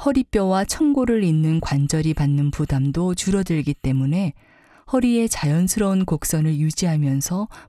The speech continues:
무리 없이 설 수 있게 된다. 발바닥에 자극을 주면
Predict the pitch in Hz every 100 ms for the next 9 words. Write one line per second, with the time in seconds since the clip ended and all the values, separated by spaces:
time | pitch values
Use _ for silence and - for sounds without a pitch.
0 | - 139 147 147 135 - 170 190 208 240
1 | 226 - 147 - 139 131 123 - - -
2 | _ _ _ _ _ _ _ _ _ _
3 | _ - - 151 175 220 220 233 - 156
4 | 156 190 196 185 160 156 156 160 143